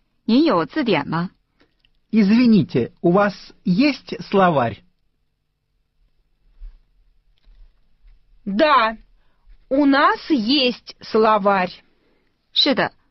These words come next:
Speaker 1: 我们有字典。
Speaker 3: Да, у нас есть словарь.
Speaker 1: Диалог шесть。对话六。Магазин сувениры. 礼品商店。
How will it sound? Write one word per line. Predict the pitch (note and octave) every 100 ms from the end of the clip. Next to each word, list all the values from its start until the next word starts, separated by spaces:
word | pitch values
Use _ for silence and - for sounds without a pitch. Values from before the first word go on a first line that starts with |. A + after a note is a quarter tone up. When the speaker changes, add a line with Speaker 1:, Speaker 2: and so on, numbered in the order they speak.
| -
Speaker 1:
我 | G3+
们 | G#3 C#4
有 | G#3 D3
字 | - G3
典。 | F3+ B2 - _ _ _ _ _ _ _ _ G3+
Speaker 3:
Да, | F#3 C4 B3 G#3 G#3 - _ _ _ _ _
у | A#3+ A#3+
нас | B3 C#4 G4+ -
есть | D#4 G#3+ B3+ B3 G#3 - - -
словарь. | A3+ G#3 G3+ F#3+ F3+ E3+ - _ _ _ _ _ _ _ _ _ _ _ _ _ _ _ _ _
Speaker 1:
Диалог | - A#3 A#3+ D4+ -
шесть。 | - - A3 E3 - - - _ _ _ _ _ _ _ _
对 | - C4
话 | C4+ B3
六。 | C4 A3 - _ _ _ _ _ _ _ _ _ -
Магазин | A3+ A#3+ A#3+ B3+ E4 F4+
сувениры. | - B3 A#3+ C4 A#3+ E3 D3 D3 _ _ _ _ _ _ _
礼 | - A#3
品 | - F3+ -
商 | - F3+
店。 | F#3+ D#3+